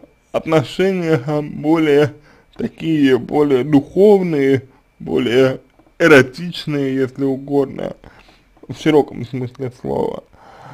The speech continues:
Вот. Именно поэтому он, эм, себя так проявляет.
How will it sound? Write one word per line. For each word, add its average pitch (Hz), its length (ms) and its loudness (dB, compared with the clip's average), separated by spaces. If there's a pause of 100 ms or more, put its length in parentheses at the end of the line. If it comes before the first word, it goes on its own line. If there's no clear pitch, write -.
(200)
Вот. 143 640 0 (840)
Именно 175 380 0
поэтому 180 680 0
он, 185 260 0
эм, 131 1080 0 (1800)
себя 143 460 4
так 135 240 0
проявляет. 143 580 2